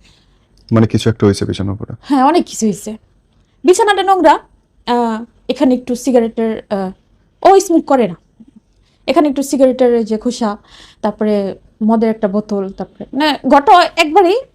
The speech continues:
Speaker 2: অগোছানো। মানে, উনি ভাবতে পারেন না যে আমি ভোরবেলা চলে আসবো। আসার পরে আমি বললাম কি, "কি হয়েছে এখানে?" "তুমি তো বাসায় আসছিলা না, মানে, অমুকে আমাদের ঘরে ঘুমাইছে।" "আচ্ছা, ঠিক আছে।" আসলাম পরে, উনি আমার সাথে করলো ফিজিক্যালি।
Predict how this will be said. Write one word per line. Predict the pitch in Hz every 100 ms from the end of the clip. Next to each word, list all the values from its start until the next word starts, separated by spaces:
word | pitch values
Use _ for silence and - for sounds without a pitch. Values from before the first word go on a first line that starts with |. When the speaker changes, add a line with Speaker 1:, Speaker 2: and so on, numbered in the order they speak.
| -
Speaker 2:
অগোছানো। | 247 262 214 180 -
মানে, | 254 294
উনি | 381
ভাবতে | - 302 403
পারেন | 480 440
না | 349
যে | 311
আমি | 220
ভোরবেলা | 214 226 254
চলে | 339 349
আসবো। | 190 - _ _ _ _ _ _ _ _ _ _ _ _ _ _ _ _ -
আসার | 269 294
পরে | 285
আমি | 285
বললাম | 311
কি, | 285
"কি | 277 359
হয়েছে | 339 240 220
এখানে?" | 196 180 - _ _ _ _ _ _ _ 226 220
"তুমি | 330 302
তো |
বাসায় | 311 370 381
আসছিলা | 370 403
না, | 427 554 190
মানে, | 190 190 -
অমুকে | 277 294 349
আমাদের | 262 220 190
ঘরে | 190
ঘুমাইছে।" | 170 156 160 - - _ _ _ _ _ _ _ -
"আচ্ছা, | 233 226
ঠিক | 208
আছে।" | 214 - 208 _ _ _ _ _ _ -
আসলাম | 320 359 349
পরে, | 370 466 605 _ _ -
উনি | 269
আমার | 262 247
সাথে | - _ _ _
করলো | 190 160 - _ _ _ _ _ _ _ _ _ _ _ -
ফিজিক্যালি। | 220 233 220 220